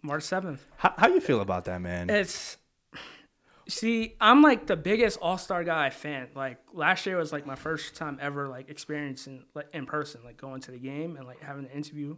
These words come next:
Speaker 1: a bunch of players. But it's like,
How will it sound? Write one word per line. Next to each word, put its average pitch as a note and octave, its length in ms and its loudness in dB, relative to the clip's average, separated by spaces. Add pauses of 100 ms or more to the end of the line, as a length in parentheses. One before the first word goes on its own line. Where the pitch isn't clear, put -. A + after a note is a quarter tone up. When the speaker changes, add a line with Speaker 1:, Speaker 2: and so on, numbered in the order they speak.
Speaker 1:
a - 40 -18
bunch C#3+ 180 -12
of - 80 -20
players. E3 400 -16 (600)
But D#3+ 460 2 (800)
it's D#3 140 -10
like, D#3+ 280 0